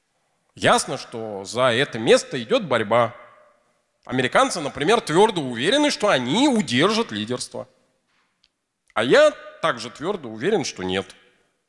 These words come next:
Потому что в мировой истории еще не было ни одного случая, когда страна,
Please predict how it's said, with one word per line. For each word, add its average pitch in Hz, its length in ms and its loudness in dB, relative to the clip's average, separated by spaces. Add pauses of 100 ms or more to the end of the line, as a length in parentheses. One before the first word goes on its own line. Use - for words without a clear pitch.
(720)
Потому 143 260 0
что 139 380 2
в - 160 -10
мировой 170 460 4
истории 247 300 0
еще - 200 0
не 208 220 4
было 151 220 0
ни 135 120 -4
одного 135 380 0
случая, 214 520 0
когда 127 300 -8
страна, 135 640 2